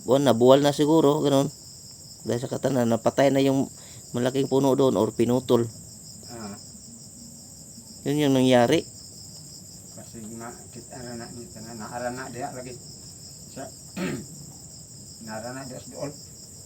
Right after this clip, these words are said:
Speaker 2: Punuan sa kahoy nga namatay na. Nga diha ra man ang iyang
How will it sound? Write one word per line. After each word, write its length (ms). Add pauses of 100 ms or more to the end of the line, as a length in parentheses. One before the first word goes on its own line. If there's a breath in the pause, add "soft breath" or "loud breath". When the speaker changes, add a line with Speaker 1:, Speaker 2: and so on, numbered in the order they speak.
(220)
Speaker 2:
Punuan 320
sa 160
kahoy 240
nga 80
namatay 400
na. 100 (960)
Nga 80
diha 240
ra 80
man 160
ang 80
iyang 260